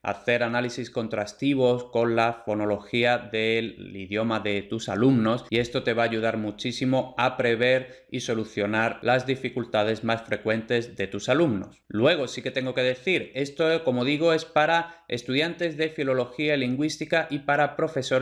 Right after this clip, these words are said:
de español como lengua extranjera. Si tú eres estudiante de español como lengua extranjera, entonces, bueno, este curso sí que puede ser útil para ti,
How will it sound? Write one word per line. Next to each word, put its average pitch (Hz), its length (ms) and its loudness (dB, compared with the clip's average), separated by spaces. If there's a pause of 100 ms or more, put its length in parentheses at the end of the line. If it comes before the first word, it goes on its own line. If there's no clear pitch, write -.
(120)
de 127 80 2
español 117 380 0
como 107 200 -2
lengua 127 220 2
extranjera. 113 680 -2 (160)
Si - 300 -8
tú 196 180 6
eres 185 400 2
estudiante 135 960 -2
de 120 120 -2
español 131 460 0
como 107 180 -2
lengua 160 220 0
extranjera, 151 680 -2 (220)
entonces, 165 720 0
bueno, 151 280 2
este 156 240 -4
curso 180 300 2
sí 202 300 -2
que 208 100 2
puede 156 320 2
ser 156 240 0
útil 143 300 -2
para 170 260 2
ti, 143 260 -2